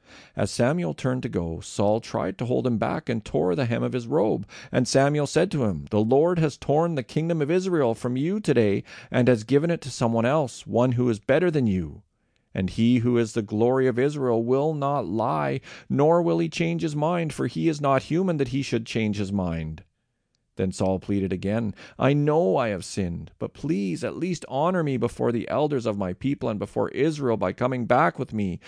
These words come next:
so that I may worship the Lord your God." So Samuel finally agreed and went back with him, and Saul worshipped the Lord. Then Samuel said, "Bring King Agag to me." Agag arrived full of hope, for he thought, "Surely the worst is over, and I have been spared."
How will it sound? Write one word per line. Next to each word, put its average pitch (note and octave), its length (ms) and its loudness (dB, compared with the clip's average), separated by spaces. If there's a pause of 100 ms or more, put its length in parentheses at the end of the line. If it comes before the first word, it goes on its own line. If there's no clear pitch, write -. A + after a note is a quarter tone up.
(180)
so C3 180 2
that B2 140 6
I C#3 160 6
may D#3 140 2
worship D#3 520 0
the G#2+ 100 -4
Lord C3 360 0
your G#2 100 0
God." G#2+ 580 -2 (640)
So - 180 -10
Samuel G2 420 0
finally G2+ 420 -2
agreed G#2+ 400 -4
and F#2 100 -4
went F#2 160 -6
back G2 240 -6
with A#2+ 200 -8
him, E2 180 -8 (260)
and G2+ 160 0
Saul G2 380 0
worshipped G#2+ 440 -4
the E2+ 80 -8
Lord. G#2 420 -6 (1120)
Then G2+ 220 2
Samuel G#2+ 400 0
said, A#2 300 -2 (300)
"Bring C#3+ 300 4
King D3 260 2
Agag A2 460 2
to - 100 -4
me." G2+ 540 -4 (120)
Agag G2 380 -2
arrived G2+ 480 0
full A2 220 -2
of G#2 100 -2
hope, D3 300 -2
for A2+ 160 -2
he G#2+ 80 -2
thought, G#2+ 320 0 (180)
"Surely E3+ 380 0
the A#2 100 0
worst C3 320 0
is B2 140 0
over, D3 260 0
and G#2+ 80 0
I B2+ 140 0
have D3+ 100 -2
been D#3+ 140 -2
spared." - 540 0